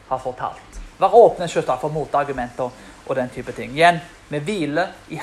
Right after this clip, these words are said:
hans renhet, i hans sanne lære, og det er det som gir oss kraft til å være med og irettesette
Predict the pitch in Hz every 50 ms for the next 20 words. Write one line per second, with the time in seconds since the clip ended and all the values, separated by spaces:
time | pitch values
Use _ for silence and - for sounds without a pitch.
0 | - 190 214 208 165 - 156 135 127 143 147 139 120 107 - - - - - -
1 | - - - - 147 151 160 175 196 190 180 - - - - - - - - -
2 | 156 135 139 139 139 147 123 120 123 135 135 - - - - - - - 135 151
3 | 151 - 165 180 180 170 170 - - - - - - 151 143 135 120 - - -
4 | - - 147 131 127 131 - - - 135 117 - - - - - - - - -
5 | - - - - - - - 110 123 123 123 - - - - - - - - -
6 | 135 139 123 - - - 151 151 131 120 131 135 135 127 127 - - 135 139 143
7 | 139 135 127 - - 139 - - 120 - - 113